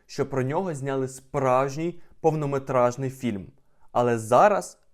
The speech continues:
мова піде про не менш цікаву особистість, видатного спортсмена, футболіста Артема Довбика. Знаєте такого? Певен, що так. Або за кількість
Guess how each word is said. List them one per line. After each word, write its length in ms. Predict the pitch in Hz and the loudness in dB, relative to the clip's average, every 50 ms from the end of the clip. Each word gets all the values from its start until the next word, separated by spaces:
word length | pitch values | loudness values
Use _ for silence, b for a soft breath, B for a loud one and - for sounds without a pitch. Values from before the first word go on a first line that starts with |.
| _ - | _ -4
мова 240 | 151 180 202 208 190 | -2 2 2 2 2
піде 300 | 202 196 190 151 151 147 | 2 -2 -2 0 -2 -2
про 320 | 151 160 165 156 156 B B B B - | 0 0 0 0 0 B B B B -8
не 180 | 156 160 160 | -6 -4 -4
менш 360 | 170 165 165 170 165 160 - | -4 -4 -4 -4 -6 -8 -10
цікаву 520 | - - - 190 - - 135 113 110 - - - | -10 -8 -8 -8 -2 2 2 2 2 0 -4 -6
особистість, 840 | 123 120 - 147 135 123 120 113 104 - - - 101 - - - _ _ _ _ _ _ _ _ | -6 -4 -2 -2 -2 0 0 -2 -2 -4 -10 -14 -16 -16 -16 -20 _ _ _ _ _ _ _ _
видатного 600 | - 107 110 123 127 127 127 117 143 147 143 139 | -14 -6 -2 0 0 0 0 -2 -2 -4 -4 -6
спортсмена, 840 | 135 135 - - 135 127 131 - - 135 143 151 143 117 101 - - - _ _ _ _ _ _ _ | -8 -10 -6 -4 -4 -4 -4 -6 -8 -6 -4 -4 -4 -4 -6 -10 -12 -16 _ _ _ _ _ _ _
футболіста 880 | - - 165 151 123 120 123 117 123 170 190 - - - 180 185 185 - _ _ - | -6 -4 -2 -2 0 -2 -2 -2 -2 -4 -4 -6 -4 -4 -4 -4 -6 -12 _ _ -4
Артема 640 | 123 123 123 - _ 123 117 120 127 131 127 131 - _ _ | -4 -4 -4 -4 _ -2 -2 -2 -4 -6 -8 -10 -14 _ _
Довбика. 600 | 127 123 110 113 101 95 90 95 92 - - - - - _ _ _ - _ _ _ _ _ | -10 -6 -4 -4 -4 -2 -4 -8 -8 -10 -12 -18 -20 -20 _ _ _ -20 _ _ _ _ _
Знаєте 480 | - 180 180 175 196 202 220 233 226 220 | -10 -8 -4 0 2 2 2 2 -2 -4
такого? 540 | 202 208 196 - 190 190 190 185 196 - - _ - - - - - - | -4 -4 -2 0 0 0 0 -2 -4 -8 -16 _ -20 -20 -20 -20 -20 -6
Певен, 380 | - 143 135 127 123 131 135 139 | -2 0 0 2 0 -2 -4 -4
що 240 | 135 135 - 165 165 | -6 -6 -6 -6 -4
так. 300 | - 110 - - - - - - _ _ _ _ _ _ _ | -2 -4 -6 -6 -10 -18 -20 -20 _ _ _ _ _ _ _
Або 260 | 127 127 131 147 139 | -2 0 0 0 0
за 120 | 139 147 | -2 -4
кількість 640 | 143 139 - 165 156 131 139 - 131 123 - - _ | -6 -6 -6 -6 -6 -6 -8 -8 -10 -10 -10 -14 _